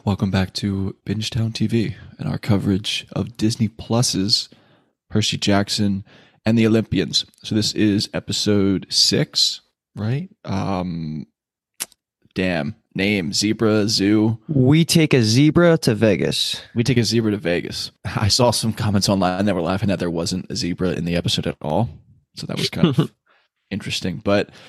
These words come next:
Speaker 1: another just very short one, I guess. I don't even, I don't, is it worth it to even comment at this point? 'Cause they're all just short episodes at this point. Heavily anticipated episode that I have a feeling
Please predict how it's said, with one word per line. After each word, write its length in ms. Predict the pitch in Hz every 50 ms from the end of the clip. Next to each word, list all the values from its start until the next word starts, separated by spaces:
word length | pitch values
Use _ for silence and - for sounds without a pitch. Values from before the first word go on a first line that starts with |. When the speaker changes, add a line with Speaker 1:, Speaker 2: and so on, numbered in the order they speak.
| - - - - - _ _ _ _ _ _ -
Speaker 1:
another 480 | 110 113 123 127 131 127 123 127 123
just 160 | 113 117 113
very 220 | 117 139 139 131 123
short 260 | - - 135 131 -
one, 180 | 117 117 107 101
I 60 | 95
guess. 220 | 95 98 98 -
I 20 | 104
don't 80 | 110
even, 220 | 113 107 92 - - - - - _ _ _ _ _ _ _ - -
I 140 | 98 - 92
don't, 100 | 107 104
is 160 | - 92 95
it 80 | 95 -
worth 180 | 95 101 110 -
it 40 |
to 80 | - 80
even 180 | 101 107 98 101
comment 300 | - 104 104 107 101 95
at 40 |
this 120 | 78 - -
point? 220 | - 104 95 92
'Cause 140 | - 107 95
they're 140 | 110 104 -
all 240 | 92 98 98 98 95
just 540 | 104 - 95 82 78 - - _ _ -
short 340 | - - - 98 98 - -
episodes 460 | 80 82 80 - - - - 151 -
at 80 | - -
this 180 | - - - -
point. 360 | - 110 104 95 92 76 - - - - - - - _
Heavily 560 | - - - 127 123 131 131 127 127 127 120
anticipated 720 | 113 110 110 - - 117 117 - - - 139 139 135 131 131
episode 600 | 127 - - - - - 143 147 156 160 160 - _ _ _ _ - - - _ _ -
that 100 | - 101
I 60 | 101 104
have 140 | 104 98
a 60 | 101 98
feeling 960 | - - - 107 107 107 101 98 98 98 101 101 98 101 104 104 95 73